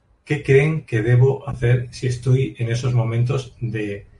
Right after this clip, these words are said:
meseta donde necesito parar de absorber información para crecer. ¿Cómo hago para no sentirme desconectada?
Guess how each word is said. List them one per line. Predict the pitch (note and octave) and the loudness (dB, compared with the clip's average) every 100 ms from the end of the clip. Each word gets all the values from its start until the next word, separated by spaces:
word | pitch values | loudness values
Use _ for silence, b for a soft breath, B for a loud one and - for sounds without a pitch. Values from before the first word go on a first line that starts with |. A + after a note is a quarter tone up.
| b _ _ | b _ _
meseta | B2+ A#2+ G#2+ - B2 B2 C#3 - - | -6 -6 -6 -2 0 2 -2 -4 -4
donde | A#2+ A2+ A2 | -4 -2 -6
necesito | G#2 - - B2 B2 C3 - - _ | -8 -8 -6 -4 0 -2 -2 -14 _
parar | A2 A2+ B2+ - - - | 0 2 0 -2 -18 -4
de | A#2 | -2
absorber | A2 - G#2+ G#2+ B2+ - _ | -2 -6 -6 -2 -2 -2 _
información | A#2+ A2+ G#2+ F#2+ B2 C#3+ b b b b b _ | -6 -6 -8 -6 0 0 b b b b b _
para | G#2+ G2 | -2 -2
crecer. | F#2+ - G#2+ G2+ - - _ _ _ _ | -4 -8 -8 -8 -10 -20 _ _ _ _
¿Cómo | - C#3+ C#3 B2+ | 2 4 6 4
hago | C3+ D3+ - | 2 0 -4
para | - A2+ A2 | -2 -2 0
no | A#2 B2 | 0 0
sentirme | B2 A2 G2 A#2+ C3+ B2+ - - | 0 -2 0 4 4 2 -6 -6
desconectada? | A2 G#2 - G2 F#2 - F#2+ - | -6 -6 -8 -8 -8 -8 -8 -10